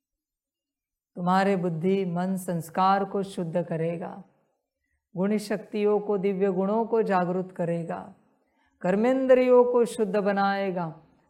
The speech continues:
कर्म, बोल, दृष्टि, सब कुछ शुद्ध पवित्र बन जाएगा। और जहाँ स्मृति नहीं है,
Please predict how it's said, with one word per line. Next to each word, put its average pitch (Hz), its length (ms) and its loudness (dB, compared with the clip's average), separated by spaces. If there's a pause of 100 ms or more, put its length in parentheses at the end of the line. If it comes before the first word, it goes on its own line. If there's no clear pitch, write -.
(140)
कर्म, 196 380 2 (280)
बोल, 190 480 0
दृष्टि, 185 540 -4
सब 277 420 -2
कुछ 269 320 -4 (300)
शुद्ध 226 300 -2
पवित्र 220 540 2
बन 214 220 0
जाएगा। 196 600 2 (420)
और 175 120 -4
जहाँ 180 320 0
स्मृति 220 600 0
नहीं 180 380 0
है, 160 200 -6